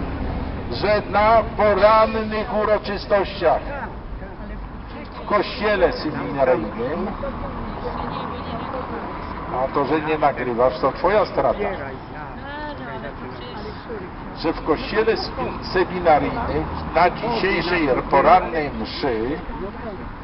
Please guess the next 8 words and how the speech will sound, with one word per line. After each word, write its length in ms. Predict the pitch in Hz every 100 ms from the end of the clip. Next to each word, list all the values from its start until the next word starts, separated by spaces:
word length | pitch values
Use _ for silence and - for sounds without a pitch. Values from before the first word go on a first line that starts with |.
| - - - -
nie 220 | 202 254 214
było 580 | 180 175 170 165 180 180 -
Jarosława 800 | 143 135 131 120 123 110 104 113 120 -
Kaczyńskiego. 1120 | 113 101 - - - 208 190 180 - - - - - - 92 95 - - 143 139 160 165 165 156 160 -
A 140 | 190
powód 460 | 220 240 254 262 240 185
był 420 | 240 208 190 196 - -
podany 520 | 170 165 151 151